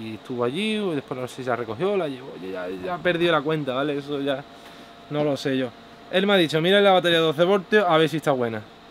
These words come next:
Si, si, si está buena, no, si es la, la nueva, no es una vieja. Eso se ve más o menos, porque la batería de doce voltios tendrá un mes. Miraré eso y poco más, si no, igual pruebo a venderla así, más barata. Me da lástima porque la moto va todo bien,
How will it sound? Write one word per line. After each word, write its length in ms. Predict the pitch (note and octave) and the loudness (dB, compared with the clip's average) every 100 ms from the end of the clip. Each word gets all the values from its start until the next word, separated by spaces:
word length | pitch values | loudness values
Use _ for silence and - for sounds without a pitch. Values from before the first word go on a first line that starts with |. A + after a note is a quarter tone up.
| - - - | -20 -20 -4
Si, 180 | D#3+ D#3 | 2 2
si, 200 | D#3 D3+ | 4 2
si 100 | E3 | 2
está 160 | D#3+ F#3 | 2 4
buena, 180 | G3+ F#3+ | 4 4
no, 160 | F3+ | 2
si 260 | - C#3+ D#3 | 0 -2 2
es 80 | F#3 | 2
la, 480 | G3 F3 D#3+ D#3+ D#3 | 4 4 4 0 0
la 140 | C#3+ | 2
nueva, 360 | C3+ F3+ C#3 B2 | 4 2 2 -2
no 160 | C3+ C3+ | -6 -4
es 80 | |
una 220 | C3+ C3 B2+ | -4 -4 -4
vieja. 360 | B2+ A2+ A2 G#2+ - - | -4 -6 -10 -18 -20 -12
Eso 120 | C3 | -12
se 160 | - C3 | -4 -2
ve 120 | C3 | 0
más 180 | A#2+ D#3 | -2 0
o 40 | |
menos, 180 | F#3+ C3 | 0 0
porque 160 | A2 A#2 | -4 -8
la 80 | |
batería 240 | A#2 B2 C3 | -8 -6 -2
de 160 | C#3 | 0
doce 220 | C#3 C#3 D3 | 0 2 2
voltios 220 | D3 D#3+ | 2 0
tendrá 160 | D3+ | 2
un 100 | C#3 | 0
mes. 160 | D#3 F3+ - - - - - - - - - - | 0 -2 -4 -20 -20 -20 -20 -20 -20 -20 -20 -8
Miraré 360 | D3 C3+ C#3 F3+ | 0 2 4 4
eso 300 | G3 A3 A3 - - - | 4 4 2 -2 -20 -6
y 80 | C#3+ | -6
poco 300 | - D#3 D3+ | 0 0 2
más, 180 | C#3 B2 | 0 0
si 100 | C#3 | -2
no, 120 | D3 | 0
igual 220 | D#3 D#3 | 2 2
pruebo 240 | - D#3+ D#3 | 4 4 4
a 20 | |
venderla 320 | C#3+ C#3+ C#3 | 2 2 0
así, 200 | - G#2 - | 0 -10 -10
más 160 | B2+ B2 | -4 2
barata. 380 | B2 A2+ G2+ G#2 - - - | 2 2 -4 -10 -12 -20 -10
Me 60 | A2+ | -6
da 60 | |
lástima 320 | B2+ E3 G#3+ | -4 -4 -6
porque 140 | F3 C3 | -8 -10
la 80 | B2+ | -14
moto 240 | C3 C3+ | -12 -4
va 140 | C#3+ | -4
todo 180 | D3+ D3+ | -4 -4
bien, 160 | F3 | -4